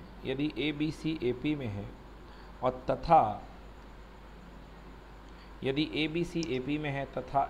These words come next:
एक्सवाईजेड जीपी में है, एक्सवाईजेड जीपी में है, तो आपको बताना है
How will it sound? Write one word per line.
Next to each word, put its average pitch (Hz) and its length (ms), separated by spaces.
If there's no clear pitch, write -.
एक्सवाईजेड 127 1000
जीपी 147 360
में 120 140
है, 90 140
एक्सवाईजेड 147 680
जीपी 127 300
में 131 140
है, 107 200
तो 143 60
आपको 147 320
बताना 156 400
है 151 200